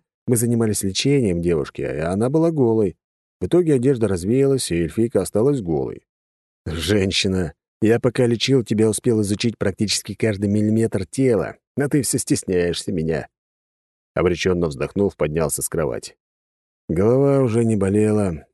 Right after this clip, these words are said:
Спасибо лечению и паразиту. А вот кушать хотелось. О чём я сразу и заявил. Женщины умчались, и вскоре мне принесли целую гору еды.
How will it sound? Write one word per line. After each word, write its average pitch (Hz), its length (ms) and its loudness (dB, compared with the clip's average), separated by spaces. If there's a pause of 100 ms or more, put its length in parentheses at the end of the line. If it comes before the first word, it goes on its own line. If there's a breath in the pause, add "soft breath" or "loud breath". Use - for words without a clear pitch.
(240)
Спасибо 123 540 0
лечению 107 520 2
и 95 40 -2
паразиту. 90 680 -2 (240)
А 90 120 -2
вот 104 160 -2
кушать 117 320 -2
хотелось. 80 640 -4 (800)
О - 80 -4
чём 156 340 2
я 175 80 4
сразу 147 360 2
и 165 60 4
заявил. 151 480 0 (720)
Женщины 95 460 0
умчались, 104 540 0
и 95 60 0
вскоре 110 380 0
мне 104 180 2
принесли 98 440 -2
целую 98 500 2
гору 87 300 2
еды. 80 340 -4